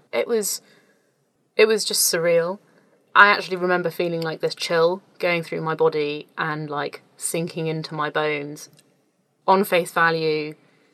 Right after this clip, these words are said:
the stuff she says and she claims, it's, it's the stuff of many people's nightmares, frankly. But then I had this second wave of terror of,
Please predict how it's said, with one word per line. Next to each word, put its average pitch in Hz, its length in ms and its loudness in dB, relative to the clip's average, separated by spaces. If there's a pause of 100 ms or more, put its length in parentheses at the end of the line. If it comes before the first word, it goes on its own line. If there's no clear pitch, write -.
(220)
the 175 120 -8
stuff 196 360 2
she 170 240 -8
says 196 460 -2
and 160 140 -4
she 160 140 -8
claims, 165 840 -4 (600)
it's, - 360 -2 (200)
it's 202 220 -4
the 196 80 -8
stuff 233 300 0
of 185 100 -6
many 175 200 0
people's 160 320 -10
nightmares, - 720 -6 (120)
frankly. - 640 -6 (560)
But 185 140 2
then 175 400 0
I 165 60 0
had 170 140 -4
this 165 140 -4
second 196 440 0
wave 160 540 -4
of 165 280 -10
terror 165 440 2
of, 160 380 0